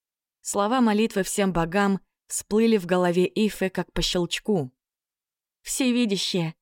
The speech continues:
укажите мне путь! Позвольте помочь тем, кто нуждается!»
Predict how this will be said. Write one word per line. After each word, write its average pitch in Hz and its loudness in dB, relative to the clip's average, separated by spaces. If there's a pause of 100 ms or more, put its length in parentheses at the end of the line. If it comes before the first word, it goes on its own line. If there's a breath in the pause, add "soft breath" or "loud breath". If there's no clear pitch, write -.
(360)
укажите 247 0
мне 247 6
путь! 247 -4 (380)
Позвольте 240 0
помочь 226 2
тем, 262 0
кто 254 2
нуждается!» 220 0